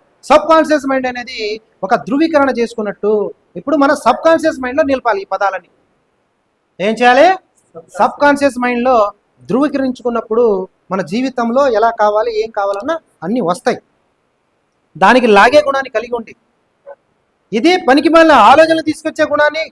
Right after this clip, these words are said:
కాన్షియస్ మైండ్ ఉంది. అంటే సబ్ కాన్షియస్ మైండ్ తేనె లాంటిది. తేనె మీద ఏం చేస్తుంది? ఈగలు, దోమలు అన్నీ దాని మీదనే పోయి వాలి పీల్చుకుంటా ఉంటాయి, అవునా?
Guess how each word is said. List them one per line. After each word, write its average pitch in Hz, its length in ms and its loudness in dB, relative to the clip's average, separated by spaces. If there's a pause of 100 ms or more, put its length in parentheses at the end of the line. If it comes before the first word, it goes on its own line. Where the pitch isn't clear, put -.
కాన్షియస్ 294 380 -4
మైండ్ 247 140 -6
ఉంది. 202 200 -12 (540)
అంటే 285 500 2 (120)
సబ్ - 300 -2
కాన్షియస్ 302 380 2
మైండ్ 262 560 2 (320)
తేనె 277 220 4
లాంటిది. 233 460 0 (1400)
తేనె 302 180 4
మీద 311 160 2
ఏం 294 120 4
చేస్తుంది? 302 600 0 (220)
ఈగలు, 262 540 2 (440)
దోమలు 277 260 0
అన్నీ 311 600 -2 (360)
దాని 262 300 2
మీదనే 330 240 0
పోయి 302 200 -2
వాలి 262 260 0 (160)
పీల్చుకుంటా 302 460 0
ఉంటాయి, 285 300 -2 (400)
అవునా? 302 340 2